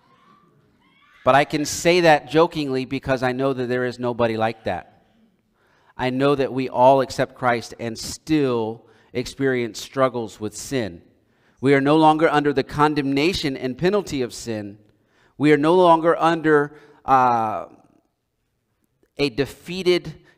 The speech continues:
control of sin, but we still struggle with sin. Paul talks about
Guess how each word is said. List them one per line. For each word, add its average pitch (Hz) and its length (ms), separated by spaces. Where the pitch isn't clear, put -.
control 190 760
of 123 140
sin, 113 540
but 113 80
we 123 120
still 131 280
struggle 110 640
with 95 180
sin. - 460
Paul 135 200
talks 131 320
about 113 480